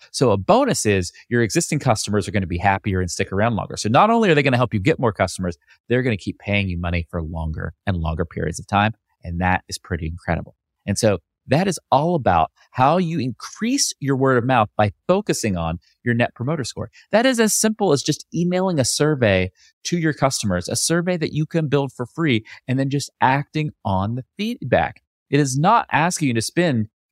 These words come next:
thousands or millions of dollars. It is doing something that shows your customers care to drive that word of mouth. That was our rule of getting customers number four. All right, our last one. One of my favorites. I'm biased.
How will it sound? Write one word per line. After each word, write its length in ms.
thousands 480
or 80
millions 400
of 100
dollars. 580
It 120
is 200
doing 400
something 520
that 140
shows 360
your 140
customers 540
care 480
to 120
drive 280
that 160
word 180
of 60
mouth. 180
That 160
was 180
our 140
rule 240
of 80
getting 160
customers 460
number 140
four. 340
All 80
right, 120
our 100
last 380
one. 180
One 240
of 80
my 240
favorites. 800
I'm 200
biased. 500